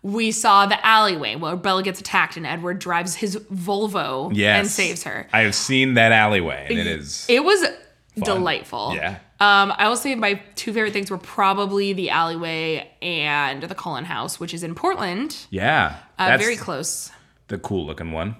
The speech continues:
Speaker 1: Yes. It was
Speaker 2: Yeah.
Speaker 1: crazy. It looks just like it did in the movie. Like, they didn't have to do any set dressing for that one, which I think was a big part of why it was so exciting. Anyways.
Speaker 2: Yeah.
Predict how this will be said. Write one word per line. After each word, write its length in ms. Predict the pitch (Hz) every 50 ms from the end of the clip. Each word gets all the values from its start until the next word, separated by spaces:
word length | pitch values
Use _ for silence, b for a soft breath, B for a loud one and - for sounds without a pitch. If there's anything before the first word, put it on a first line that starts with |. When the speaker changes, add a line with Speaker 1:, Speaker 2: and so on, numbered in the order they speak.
| - - -
Speaker 1:
Yes. 480 | 214 208 196 160 - - - - - -
It 100 | - 190
was 180 | - - - 131
Speaker 2:
Yeah. 60 | 123
Speaker 1:
crazy. 540 | 101 - - - 196 175 165 160 - 127 127
It 60 | 117
looks 200 | 156 180 175 -
just 220 | - 175 165 -
like 100 | 180 180
it 60 | 185
did 140 | 185 185 170
in 80 | 170 170
the 60 | 165
movie. 300 | 165 160 151 - - -
Like, 180 | - 180 190 190
they 100 | 185 196
didn't 160 | 196 196 196
have 140 | 196 180 190
to 60 | 185
do 120 | 175 180 175
any 140 | 170 170
set 240 | 175 - 160 - -
dressing 340 | - 175 175 - 220 220 214
for 80 | 240 233
that 160 | 240 240 240
one, 140 | 240 247 247
which 160 | 226 - -
I 60 | 170
think 200 | 165 170 170 -
was 300 | - - - 190 185 - b b b b b b b b b b
a 80 | - 196
big 180 | 220 202 175
part 140 | 139 196 180
of 80 | 175 175
why 80 | 165
it 60 | 131
was 80 | 101 170
so 60 | - 104
exciting. 320 | - - 104 101 - - _ -
Anyways. 460 | - 302 302 294 - - - - - - -
Speaker 2:
Yeah. 140 | 120 -